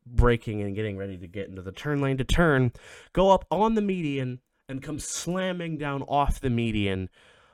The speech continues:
um, right as he passes me by, and I can now see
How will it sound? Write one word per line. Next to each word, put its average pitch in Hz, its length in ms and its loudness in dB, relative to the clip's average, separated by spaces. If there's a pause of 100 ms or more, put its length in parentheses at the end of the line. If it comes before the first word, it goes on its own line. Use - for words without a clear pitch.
(160)
um, 87 680 0 (140)
right 123 240 2
as 117 280 -2
he 117 140 -6
passes 107 540 0
me 104 120 -4
by, 92 320 0
and 92 140 -4
I 87 60 -4
can 101 180 -8
now 90 160 -4
see 147 500 0